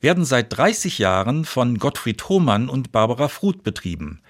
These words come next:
speziell in einem sumpfigen Wald nahe des Salonga-Nationalparks in der Demokratischen Republik Kongo. Gemeinsam mit diesen deutschen Kollegen, eben jenen, die zuvor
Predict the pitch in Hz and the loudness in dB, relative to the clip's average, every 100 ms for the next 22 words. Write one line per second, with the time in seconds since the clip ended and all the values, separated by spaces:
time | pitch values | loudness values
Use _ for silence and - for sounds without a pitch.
0 | - - - - 131 - 107 147 214 175 | -20 -16 -6 -2 0 2 2 4 2 -2
1 | 139 131 120 113 95 170 240 214 185 160 | 0 2 2 2 2 2 2 0 0 2
2 | 101 90 151 - 110 95 107 143 156 - | 2 2 0 -4 -2 2 2 2 0 0
3 | 131 131 175 117 98 104 - 139 110 95 | 0 2 0 2 0 0 -2 -2 0 0
4 | - 131 147 - - 123 113 110 117 110 | -2 -4 -4 -4 -2 0 2 2 0 0
5 | 98 110 143 123 120 143 151 - - 104 | -2 -2 -4 -4 -4 -4 -4 -2 2 2
6 | 76 69 - _ _ - - - - _ | 0 -6 -16 _ _ -20 -20 -20 -20 _
7 | _ - 151 196 214 110 113 123 131 120 | _ -2 4 6 6 6 4 2 -2 -2
8 | 131 - - 202 208 - 143 127 107 104 | -2 -4 -8 -2 0 0 2 2 2 2
9 | 101 - 110 - 92 87 95 127 202 208 | 2 2 -2 0 -2 0 2 2 0 -2
10 | - - - - _ - 110 87 82 80 | -12 -20 -20 -20 _ 0 0 2 -2 2
11 | 151 196 101 127 139 - - 95 - 98 | 4 4 4 0 -4 -12 -10 -6 -2 -2
12 | - 139 175 185 180 | 0 4 4 4 2